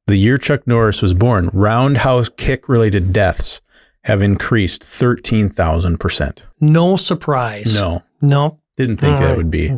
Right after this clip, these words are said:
Speaker 2: Cool.
Speaker 1: shocker.
Speaker 2: All right.
Speaker 1: There you go. Thanks, Chuck.
Speaker 2: Thank you, Chuck. Merry Christmas to you, sir. Let's close off with just this.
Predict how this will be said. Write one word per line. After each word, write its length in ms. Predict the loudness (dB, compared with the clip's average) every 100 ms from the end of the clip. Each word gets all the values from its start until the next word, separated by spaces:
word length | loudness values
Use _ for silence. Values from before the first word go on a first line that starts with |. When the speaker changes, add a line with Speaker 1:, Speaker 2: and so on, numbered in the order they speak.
| -6
Speaker 2:
Cool. 180 | -2 0
Speaker 1:
shocker. 420 | 0 -4 -8 -12 _ _ -6
Speaker 2:
All 140 | -2
right. 340 | 0 -2 -2 -2
Speaker 1:
There 120 | 0
you 120 | 2
go. 160 | 0 -2 -10 _ _ -6
Thanks, 180 | -4 -2
Chuck. 340 | -2 -4 -8 _ _ -2
Speaker 2:
Thank 200 | -2 0
you, 100 | 0
Chuck. 300 | 0 0 0
Merry 160 | 0
Christmas 340 | 0 -2 -2 0
to 80 | 0
you, 100 | 0
sir. 380 | 2 0 0 -6 _ _ _ _ _ _
Let's 180 | -4 -2
close 240 | -2 0
off 160 | 0 -2
with 120 | -6
just 220 | -6 -6
this. 320 | -8 -6 -6